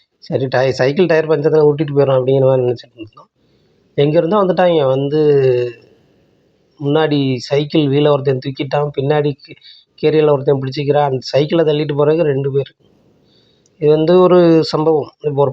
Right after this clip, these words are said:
பையனுக்கு சைக்கிள் அடிபட்டுச்சு, ஒருத்தர் வரல. ஒரு பொண்ணுக்கு ஒரு பிரச்சனைனா எல்லாரும் வந்துட்டாங்க. இப்போ ஒரு பெண் வந்து காலியாச்சுன்னு வச்சுக்கோங்க, அது பெரிய பேனர் வச்சு செய்யாத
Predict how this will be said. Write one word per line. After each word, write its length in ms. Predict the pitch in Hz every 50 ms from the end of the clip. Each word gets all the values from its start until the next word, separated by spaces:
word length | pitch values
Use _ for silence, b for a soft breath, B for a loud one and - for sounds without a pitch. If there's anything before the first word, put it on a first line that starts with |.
| 139
பையனுக்கு 300 | 135 135 151 170 180 165
சைக்கிள் 320 | 156 139 151 156 156 165 160
அடிபட்டுச்சு, 540 | 156 147 147 147 147 135 135 139 180 175 160
ஒருத்தர் 180 | 131 135 160
வரல. 400 | 147 139 123 113 113 120 151 - - _ _ _ _ _ _ _ _ _ _ _ _ _ _ _ _ _ _
ஒரு 300 | - 170 156 151 151 139 135 156
பொண்ணுக்கு 220 | 156 170 185 190 170
ஒரு 180 | 180 175 151
பிரச்சனைனா 360 | 147 143 135 147 151 160 175 185
எல்லாரும் 280 | 165 143 143 147 143
வந்துட்டாங்க. 260 | 135 139 123 127 120
இப்போ 140 | 123 117 127
ஒரு 160 | 131 127 127 -
பெண் 300 | - 151 156 165 185 190
வந்து 300 | 185 180 170 160 160 175 170 -
காலியாச்சுன்னு 480 | 160 160 165 165 165 160 165 165 160
வச்சுக்கோங்க, 160 | 147 147 147 147
அது 180 | 131 123 123
பெரிய 280 | 120 135 139 160 170 170
பேனர் 360 | 139 135 135 143 160 180 180
வச்சு 640 | 170 165 151 151 165 180 175 175 170 156 151 147 - _ b b b b b b b b b b b _ _ _ _ _
செய்யாத 640 | - - 175 160 165 170 165 165 160 165 160 151